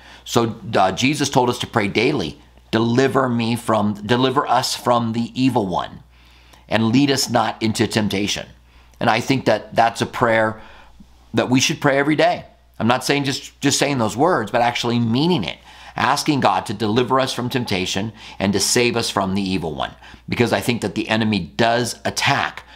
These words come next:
just not in the way that it's often said in these, um, deliverance movements. All right? So, um, thank you very much, All Pink, for your question. I really do appreciate that. We have another question from J G.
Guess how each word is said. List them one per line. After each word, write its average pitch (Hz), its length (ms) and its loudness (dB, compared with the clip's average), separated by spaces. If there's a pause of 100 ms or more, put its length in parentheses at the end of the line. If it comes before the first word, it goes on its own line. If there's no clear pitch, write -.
(160)
just - 260 -2
not 117 300 2
in 113 120 2
the 110 80 4
way 95 460 0 (220)
that 95 160 0
it's - 140 -4
often 101 380 0
said 87 420 -2
in 101 180 0
these, 95 380 0
um, 87 420 0
deliverance 95 720 0
movements. 85 560 -4 (420)
All 104 80 2
right? 147 180 2 (340)
So, 110 580 4
um, 101 160 2
thank 131 220 0
you 135 60 2
very 123 180 2
much, 143 220 0
All 143 100 4
Pink, 147 220 -4
for 117 100 0
your 104 140 0
question. 156 420 0 (300)
I - 60 -2
really 107 300 4
do 107 360 2
appreciate 139 840 0
that. 139 300 2 (880)
We 123 80 4
have 123 120 2
another 131 280 2
question 131 480 0
from 120 180 0
J 113 220 2
G. 110 400 0